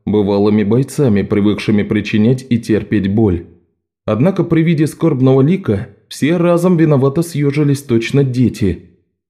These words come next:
застигнутые над запретным горшком меда.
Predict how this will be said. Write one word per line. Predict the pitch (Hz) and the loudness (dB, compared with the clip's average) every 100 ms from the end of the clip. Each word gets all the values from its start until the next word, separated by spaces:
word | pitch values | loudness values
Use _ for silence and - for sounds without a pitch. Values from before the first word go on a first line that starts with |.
| - | -8
застигнутые | 101 104 101 - 110 104 101 107 | -4 -2 -4 -2 -2 0 0 0
над | 104 104 | 0 0
запретным | 95 107 110 101 107 101 | -2 -4 -2 -2 0 0
горшком | 98 107 - - 110 | 0 -4 -2 0 2
меда. | 127 117 92 90 85 | 4 2 0 -2 -4